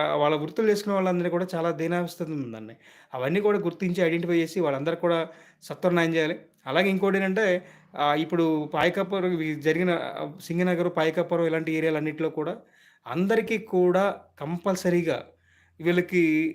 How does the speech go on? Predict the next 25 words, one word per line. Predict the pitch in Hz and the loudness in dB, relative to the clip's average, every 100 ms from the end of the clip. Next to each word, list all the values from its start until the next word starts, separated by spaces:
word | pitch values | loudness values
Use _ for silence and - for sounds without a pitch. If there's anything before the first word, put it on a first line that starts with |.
| - | -4
ఆహ్, | 156 139 135 | -2 0 0
ఎఫెక్టెడ్ | 135 185 208 226 | -2 -2 -2 2
ఏరియా | 208 208 | 4 4
ఇంక | 208 185 | 2 0
లోపల | 156 170 208 | 0 2 2
వరకు | 196 190 | 2 2
ఉన్నాయండి. | 180 156 123 | 2 2 -2
వాళ్ళు | 120 | -4
ఎవరు | 127 175 | -2 -2
కూడా | 202 190 | 0 2
వెళ్ళట్లేదు. | 165 170 180 180 269 - _ _ - | 2 0 -2 -2 -6 -16 _ _ -8
బయట | 139 170 196 | 0 0 2
వరకు | 196 185 | 0 2
రోడ్డు | 170 175 | 0 0
మీద | 185 185 | 0 0
వరకు | 175 175 | 0 -4
ఇచ్చి | - | -4
వెళ్ళిపోతున్నారు. | 160 156 160 156 151 - _ _ | -4 -2 -4 -4 -6 -12 _ _
కాబట్టి | 143 160 175 | -2 -2 0
ఇంకా | 165 175 | -2 0
లోపల | 143 147 180 | 0 0 0
వరకు | 175 175 | 0 -2
అందరూ | 156 165 | -2 -2
కూడా | 165 160 | 0 0
ఇచ్చేయాలి. | 151 151 156 151 | -2 -2 -4 -4